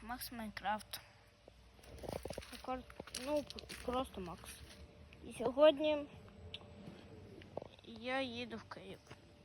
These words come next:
Так, я сьогодні їду в Київ. Зараз, е, вирішив зняти, що я намалював. Ось. І ось. Це, типу,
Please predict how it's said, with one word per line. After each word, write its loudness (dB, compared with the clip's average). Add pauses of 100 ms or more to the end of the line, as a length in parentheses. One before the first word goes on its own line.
(960)
Так, -2 (100)
я 8
сьогодні 10
їду 8
в -6
Київ. 12 (380)
Зараз, 12
е, 12
вирішив 12
зняти, 12
що 10
я 10 (300)
намалював. 12 (640)
Ось. 2 (960)
І -10 (480)
ось. 6 (840)
Це, -2
типу, -4